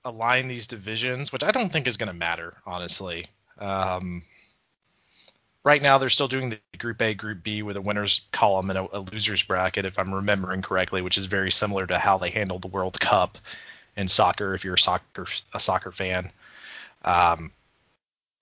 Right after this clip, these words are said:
I don't know how you fix this. Some countries are just not gonna be, I mean, it's pretty much every year, it's gonna be Canada, Sweden, Russia, and the United States.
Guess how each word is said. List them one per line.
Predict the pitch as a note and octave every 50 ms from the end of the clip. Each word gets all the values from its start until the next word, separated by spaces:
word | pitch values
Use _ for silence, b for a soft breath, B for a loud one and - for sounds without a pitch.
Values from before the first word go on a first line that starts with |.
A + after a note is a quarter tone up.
| _ _ _ _ _ _ _ - - -
I | B2+ C3+ C3
don't | F3 G#3 E3+ -
know | G#2+ G#2+ G#2 G2+
how | - G#2+ A2
you | G#2+ G#2 G2+ G2+
fix | G2 - - G2 G2 G2 - -
this. | - F#2 F#2 -
Some | - - - B2 C3
countries | - - C3 B2 A#2+ - _ - - C3 B2+ A#2+ A#2+
are | B2
just | G#2+ A#2+ A#2 - -
not | A2 A2 G#2+ -
gonna | - A2 G#2+
be, | G2 A2 G#2 G#2 G2+ G2
I | G#2+
mean, | A2+ B2+ C3+ D3+
it's | D#3 -
pretty | - - - G#3+ G#3+ F#3+
much | E3 D3+ - -
every | A#2+ B2+ - C#3 C3+
year, | A2+ F#2+ G#2 G2+ G2+ G2+ G2
it's | G2 G2+ A2 -
gonna | - A#2 A2+ G#2+
be | G#2 G#2+
Canada, | F#2+ - - B2 A#2+ A#2+ G#2+ A2 G#2+
Sweden, | - - - G#2+ G2+ G2+ G2+ G2 F#2
Russia, | F#2 F#2 F#2 - - G2+ G2
and | G2 F#2
the | F2+
United | F2 F2+ F2 F2 F2 E2+ E2+ -
States. | - - - A2 G#2 G#2 - -